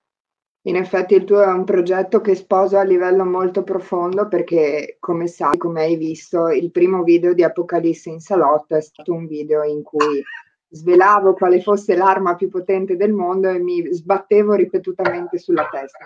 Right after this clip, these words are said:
nel libro, cosa che moltissimi hanno apprezzato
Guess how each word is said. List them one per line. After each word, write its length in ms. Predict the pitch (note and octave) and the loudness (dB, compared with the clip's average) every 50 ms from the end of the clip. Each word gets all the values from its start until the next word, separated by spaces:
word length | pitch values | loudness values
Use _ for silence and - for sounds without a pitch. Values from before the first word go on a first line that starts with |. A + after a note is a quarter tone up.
| - - | -14 -14
nel 160 | D3+ C#3+ C3+ | -14 -14 -16
libro, 260 | C3 C3 - - - - D3+ D3+ - - | -16 -18 -18 -18 -12 -10 -10 -10 -2 0
cosa 320 | A3+ F#3+ - - B3 - | 2 2 2 2 0 0
che 140 | - A#3 G#3 | 0 0 2
moltissimi 680 | G#3 G#3+ A3+ A#3 A3+ B3 C4+ D#4+ - - E4 A#3 G#3 | 4 4 4 4 2 0 -4 -6 -2 0 0 2 2
hanno 220 | F#3 F#3 G3+ G3+ F#3+ | 2 2 2 2 2
apprezzato 1120 | F3 - - - - A3 - - - - - F3+ B3 A#3 G#3+ G#3 - F#3+ F#3+ G#3+ A#3 | 2 2 2 2 2 2 2 0 0 2 4 4 4 4 2 0 2 2 2 2 0